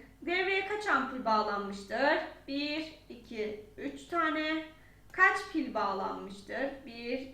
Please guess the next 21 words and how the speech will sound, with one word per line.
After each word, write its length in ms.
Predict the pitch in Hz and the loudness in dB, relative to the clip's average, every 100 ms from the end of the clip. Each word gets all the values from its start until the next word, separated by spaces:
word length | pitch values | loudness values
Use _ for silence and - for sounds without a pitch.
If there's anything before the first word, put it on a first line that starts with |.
| - | -14
iki, 560 | 220 214 - 202 - - | -14 -14 -8 -6 -6 -8
üç, 200 | 190 196 - - - | -10 -10 -12 -20 -6
dört 320 | 226 262 - | -2 -2 -2
tane. 460 | 339 320 311 294 311 - - - - - - - | 4 6 6 4 -2 -6 -12 -18 -20 -20 -20 -2
Anahtarın 920 | 233 262 302 - - 359 349 508 - 359 | 2 4 4 2 -2 -2 0 0 0 -2
durumu 380 | 285 269 220 214 | 0 0 0 -2
nedir? 720 | 175 185 214 277 330 415 - - - | -4 -4 0 4 4 4 -2 -10 -8
Anahtarımız 720 | 214 214 214 196 208 202 - - - - | -4 -4 -4 -8 -8 -10 -12 -18 -20 -6
açık. 400 | 277 - - 359 359 - - - - - - | -2 -2 -2 -6 -6 -14 -20 -20 -20 -4 6
Ampuller 840 | 302 359 - 381 349 370 359 254 | 8 8 6 0 4 4 4 0
ış-, 260 | 240 - - | -8 -12 -14
ışık 340 | - 247 220 | -12 -10 -8
verir 340 | 202 196 196 | -8 -6 -6
mi? 320 | 214 277 339 - - - | -4 -2 -2 -4 -14 -10
Vermez. 680 | 214 269 285 285 330 349 349 - - | 0 2 4 4 4 4 2 -6 -16
Çünkü 460 | - 392 320 285 320 | -8 -2 -2 -2 -2
anahtar 640 | 277 262 269 - 294 269 - 208 | 0 0 -2 -2 0 0 -2 -10
açık. 180 | - - - - - - - - - - - - - - | -14 -18 -20 -20 -20 -20 -20 -20 -16 -14 -14 -20 -20 -6
Bir 140 | 349 427 | -2 -2
sonrakine 600 | 427 392 349 330 294 269 | 2 2 2 2 0 4
geldik. 680 | 254 214 220 247 339 - | 6 6 6 2 0 -4